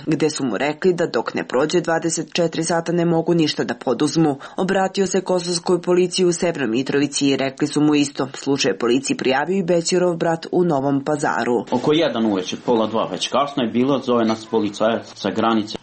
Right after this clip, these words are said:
Speaker 2: Kaže, „Evo, vaša čerka je ovde na granici.” I ja samo sam rekao, „O, živ ti, deca, zaustavi, jebam, odmah odlazim.” Polako, nemoj da me kuneš tako, ne možemo da zaustavimo.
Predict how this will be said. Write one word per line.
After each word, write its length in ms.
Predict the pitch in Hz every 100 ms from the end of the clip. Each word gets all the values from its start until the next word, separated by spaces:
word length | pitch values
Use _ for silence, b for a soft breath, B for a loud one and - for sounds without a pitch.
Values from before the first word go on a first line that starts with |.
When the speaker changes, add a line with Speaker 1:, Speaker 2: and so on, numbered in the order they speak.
| -
Speaker 2:
Kaže, 260 | 104 101
„Evo, 120 | 107 101
vaša 300 | 101 - 90
čerka 360 | 95 90 -
je 60 | 87
ovde 260 | 87 76
na 140 | 78 76
granici.” 500 | 101 120 104 - 104 -
I 120 | - 104
ja 180 | 104
samo 320 | - 117 113 104
sam 200 | - 107
rekao, 280 | 110 113
„O, 60 | 104
živ 240 | 110 110 -
ti, 80 | 98
deca, 240 | 110 - 92
zaustavi, 500 | 98 98 113 98 107
jebam, 280 | 101 104 98 -
odmah 280 | 117 120 120
odlazim.” 260 | 135 92 80 80 76
Polako, 320 | 80 98 104
nemoj 160 | 104 101
da 80 |
me 120 | 104 104
kuneš 280 | 123 113 -
tako, 320 | 98 107 120
ne 100 | 110
možemo 320 | 110 110 107
da 60 | 104
zaustavimo. 720 | 98 101 92 101 110 113 113